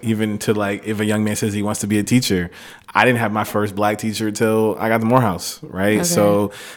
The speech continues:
Speaker 1: like, it's kinda like there is no, that we, we need a million more in everything, right? There is no profession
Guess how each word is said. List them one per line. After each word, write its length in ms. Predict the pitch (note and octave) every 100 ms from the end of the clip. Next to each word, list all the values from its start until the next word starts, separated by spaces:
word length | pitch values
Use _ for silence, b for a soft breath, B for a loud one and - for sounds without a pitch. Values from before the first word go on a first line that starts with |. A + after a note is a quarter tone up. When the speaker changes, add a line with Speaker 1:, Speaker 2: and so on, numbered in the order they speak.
| -
Speaker 1:
like, 140 | G2+
it's 100 | G2+
kinda 300 | - A#2+ A#2+
like 200 | A#2 A2+
there 160 | A2+ A2
is 280 | B2 A#2+ A#2
no, 240 | A2+ A2
that 160 | A2+ A#2
we, 240 | B2+ B2+
we 120 | A#2+
need 160 | C3+ C3
a 60 |
million 300 | B2 B2+ B2
more 200 | A#2+ B2+
in 80 | B2+
everything, 600 | B2+ C3+ A2+ F2+ E2+ F2 -
right? 380 | F#2+ G2+ G#2+ F#2+
There 200 | G#2+ A2
is 240 | A#2 A2+
no 560 | A2+ A2+ A2 G#2+ G#2+ G#2+
profession 800 | B2+ G#2+ - B2+ - G2+ G2